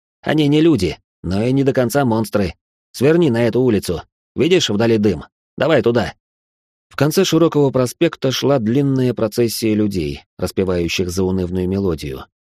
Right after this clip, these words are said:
Так что пришлось остановить машину и ждать, пока они пройдут мимо. У обоих людей от удивления пропал дар речи, когда в конце темной колонны появились бешено извивающиеся некроморфы, которых местные изловили где-то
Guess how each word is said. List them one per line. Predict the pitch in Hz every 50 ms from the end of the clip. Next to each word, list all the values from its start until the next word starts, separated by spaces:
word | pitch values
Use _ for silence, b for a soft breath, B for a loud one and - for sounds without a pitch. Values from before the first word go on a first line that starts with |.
| _ _ _ -
Так | - 139 -
что | - - -
пришлось | - 143 139 123 - 139 139 - - _
остановить | - 107 - - 110 110 117 117 -
машину | - 117 107 104 - 135 135 120 101 98
и | 95
ждать, | 92 90 98 120 120 107 -
пока | - 87 85 - 95
они | 92 92 95 92 90
пройдут | - 95 90 90 87 101 107 104 -
мимо. | 95 80 73 65 - - - _ _ _ _ _ _ _ _ _ _ _ -
У | -
обоих | 92 107 123 160 170 165 135 -
людей | 123 131 131 127 151 151 139
от | - 127 117 -
удивления | 120 107 120 117 131 139 131 123 120 120 117
пропал | 107 - 117 110 104 - 113 110 107
дар | 101 98 101 104 104 104
речи, | 98 104 95 82 - - 71 69 - _ _ _ _ _ _ _
когда | - 92 90 90 92 87
в | -
конце | - 90 92 90 - 110 104
темной | 101 - - 104 101 95 92 92
колонны | 87 - 87 85 87 92 101 117 120 113 107 98 90 - _ _ _ _ _ _ -
появились | - 85 92 110 120 151 156 151 147 127 -
бешено | - 104 110 135 151 143 - 143 135 131
извивающиеся | - - 127 113 113 120 117 120 123 120 117 113 107 107 - - 107 104 104 101 - 104
некроморфы, | 104 101 107 104 104 101 95 82 73 - - 71 67 - - _ _ _ _ _
которых | - - 95 - 92 90 87 - -
местные | 98 98 90 - - 92 87 87 - - 104
изловили | 92 90 92 92 95 101 104 98 92
где-то | 87 85 92 92 - 98 92 -